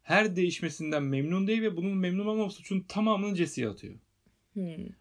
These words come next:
Speaker 1: Bu yüzden kötü yazılmış bir karakter diyorum ben.
Speaker 2: Hmm.
Speaker 1: Üçüncü filmde. Evet.
Speaker 2: Anladım.
Speaker 1: Üçüncü filmdeki Selin çekilmez bir karakter dönüşmüş bir noktada yani.
Speaker 2: Bence bunun bir sebebi.
Speaker 1: Bunun bir sebebi yönetmenin erkek olması.
Speaker 2: Biri o.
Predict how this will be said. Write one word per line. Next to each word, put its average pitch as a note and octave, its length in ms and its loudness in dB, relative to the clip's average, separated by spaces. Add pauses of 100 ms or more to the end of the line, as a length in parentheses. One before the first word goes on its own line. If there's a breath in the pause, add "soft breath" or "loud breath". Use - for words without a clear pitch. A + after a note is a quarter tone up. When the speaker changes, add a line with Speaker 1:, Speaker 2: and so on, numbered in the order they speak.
(120)
Speaker 1:
Bu E3+ 120 6
yüzden D#3 280 2
kötü B2+ 200 0
yazılmış A2+ 300 0
bir A#2 60 -6
karakter G#2 400 -2
diyorum F#2+ 280 -6
ben. F#2+ 120 -12 (220)
Speaker 2:
Hmm. G3+ 340 -8 (320)
Speaker 1:
Üçüncü A#2+ 320 0
filmde. F2+ 440 -4 (120)
Evet. - 200 -6
Speaker 2:
Anladım. E3+ 420 -12 (420)
Speaker 1:
Üçüncü C#3 280 -2
filmdeki F#3+ 360 -2
Selin F#3+ 540 -2
çekilmez E3+ 520 0
bir D3+ 80 0
karakter A2+ 520 -2 (420)
dönüşmüş A2 480 0
bir A#2 40 0
noktada G#2+ 300 -6
yani. G2 220 -8 (520 loud breath)
Speaker 2:
Bence D4+ 400 -4
bunun C#4+ 300 -4 (180)
bir B3 100 -6
sebebi. A3 540 -2 (120)
Speaker 1:
Bunun D#3+ 200 0
bir F#3+ 40 0
sebebi F#3+ 280 0
yönetmenin D#3 320 2
erkek C3+ 320 0
olması. G#2+ 380 -2 (500)
Speaker 2:
Biri D#4 440 -4
o. B3 360 0